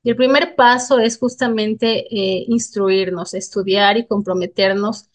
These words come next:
con, con ser mejores profesionales, ser profesionales éticos, íntegros, y para lograr eso necesitamos adoptar o, eh, adoptar justamente este compromiso a través de estudiar. Y,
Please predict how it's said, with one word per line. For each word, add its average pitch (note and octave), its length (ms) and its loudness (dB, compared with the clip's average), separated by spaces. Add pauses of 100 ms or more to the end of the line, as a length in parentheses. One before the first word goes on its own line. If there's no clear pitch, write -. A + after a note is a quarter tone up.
(360)
con, G#3 520 -4 (120)
con G#3+ 400 0
ser B3 240 0
mejores A#3+ 460 0
profesionales, F#3 760 -8
ser G3 200 -2
profesionales G3 640 -4
éticos, F#3 720 -4
íntegros, G3 720 0
y A3+ 160 -4
para G#3 200 2
lograr A#3+ 320 4
eso A#3+ 340 2
necesitamos G3 920 -4 (600)
adoptar G#3 840 2
o, G3 640 0 (380)
eh, G3+ 480 0
adoptar A3 400 0
justamente A#3 920 -2
este A#3 280 -6
compromiso G3 720 -6
a B3 80 -2
través G3 480 -2
de G#3+ 320 -4
estudiar. F#3+ 720 -2
Y, - 160 -6